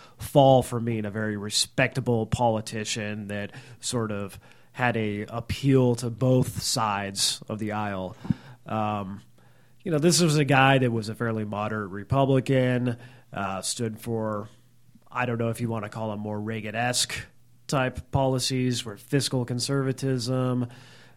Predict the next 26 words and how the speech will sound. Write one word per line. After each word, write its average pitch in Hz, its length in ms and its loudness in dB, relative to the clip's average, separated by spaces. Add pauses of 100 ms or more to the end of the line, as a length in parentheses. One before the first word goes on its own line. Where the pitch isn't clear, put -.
(120)
um, 95 500 -6 (380)
strong 160 480 8
foreign 135 380 6
policy, 135 640 4
but 120 120 2
yet 113 160 -2
a 104 40 -6
foreign 104 360 -6
policy 110 880 -4
in 104 160 -10
which 104 220 -8
we 110 80 -6
work 101 280 -8
with 98 140 -10
allies, 110 1040 -2
um, 98 560 -12 (640)
these 202 200 4
sorts 165 240 6
of 117 100 -4
issues. 107 560 -8 (1080)
He 156 300 4
was, 135 560 4 (220)
to 127 100 -6
my 127 240 4
knowledge, 127 480 6
pro, 104 760 -4